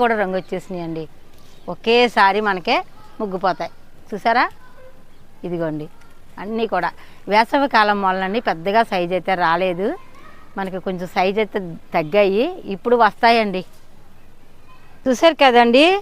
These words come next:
అక్కడ ఫ్రిడ్జ్ వే-, ఫ్రిడ్జ్లో వేసేసాం కదండి. కొన్ని పాదులకు పెట్టుకోవటానికే కొంచెం చోటు ఉందండి. మనం ఇక్కడ పాదులు పెట్టుకోవచ్చు. అక్కడ ములగ చెట్టుకి ఏమి ఇబ్బంది లేదండి,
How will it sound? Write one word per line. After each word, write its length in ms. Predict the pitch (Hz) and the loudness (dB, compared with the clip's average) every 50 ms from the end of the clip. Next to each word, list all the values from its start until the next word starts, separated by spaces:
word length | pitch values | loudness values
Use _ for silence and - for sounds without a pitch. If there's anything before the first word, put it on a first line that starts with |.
| - - - 208 220 | -4 -6 -2 -2 0
అక్కడ 160 | - 262 247 233 - | 2 2 0 0 2
ఫ్రిడ్జ్ 240 | 254 247 214 208 285 294 | 0 0 2 4 6 6
వే-, 160 | 285 262 220 - | 6 6 6 4
ఫ్రిడ్జ్లో 340 | - 240 226 202 254 277 302 294 277 | 0 0 2 4 2 4 4 6 6
వేసేసాం 420 | 254 220 226 254 233 269 269 254 240 226 | 4 6 4 2 4 4 4 4 4 4
కదండి. 400 | 208 196 208 202 202 202 240 277 330 381 381 - - - - - - - - - - - - - | 4 4 4 2 4 4 4 4 4 2 -2 -6 -16 -20 -20 -20 -20 -18 -18 -18 -18 -14 -2 4
కొన్ని 300 | 311 311 302 311 311 302 294 277 262 240 - - | 6 8 8 10 8 8 8 6 4 2 0 4
పాదులకు 480 | 240 233 240 262 262 294 311 320 285 247 - | 6 6 6 6 6 6 4 4 4 4 2
పెట్టుకోవటానికే 600 | 285 220 247 214 247 240 220 233 226 240 233 311 311 - | 2 2 4 4 4 4 6 4 2 4 2 0 4 4
కొంచెం 220 | 302 269 233 254 247 - | 4 4 4 2 0 2
చోటు 200 | 226 208 202 - 226 | 4 2 4 4 2
ఉందండి. 360 | 226 220 220 208 208 202 247 302 370 427 - - - 240 | 2 2 2 2 4 4 4 2 2 0 -4 -6 -2 0
మనం 120 | 226 226 226 | 2 2 2
ఇక్కడ 160 | 214 240 226 208 - | 2 2 0 2 4
పాదులు 300 | 214 196 196 208 226 262 294 240 | 4 4 6 6 6 4 6 6
పెట్టుకోవచ్చు. 580 | 294 233 247 - 240 240 240 240 - - - 359 508 523 - - - - - - - | 4 2 2 2 4 4 4 4 2 0 -2 -2 -2 -2 -6 -16 -20 -16 -6 -4 -2
అక్కడ 140 | - 269 262 254 240 | 2 2 2 4 4
ములగ 180 | 240 247 262 285 - | 4 4 2 2 2
చెట్టుకి 240 | 330 277 269 - 277 269 | 0 -2 -2 0 0 2
ఏమి 120 | 262 262 240 | 2 2 -2
ఇబ్బంది 280 | 190 190 233 247 247 247 233 | 0 2 2 2 4 4 2
లేదండి, 340 | 233 233 214 220 226 220 302 | 2 2 2 0 -2 -2 -4